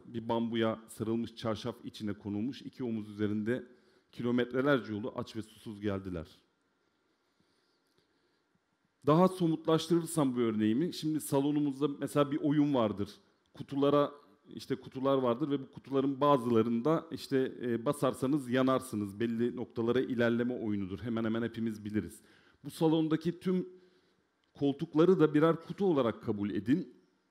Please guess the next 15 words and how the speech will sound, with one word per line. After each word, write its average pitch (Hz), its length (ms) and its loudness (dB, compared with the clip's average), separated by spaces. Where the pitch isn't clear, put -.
Ve 151 200 4
ben 180 280 4
bu 180 220 2
koltuklardan 156 840 0
üç - 220 -8
tanesine 117 560 0
sadece 107 680 0
kara 165 260 6
mayını 151 320 6
yerleştireyim. 95 800 0
Eğer 143 180 4
o 147 160 -4
koltuklara 120 640 -2
basarsanız 143 720 -4
öleceksiniz. 107 880 -6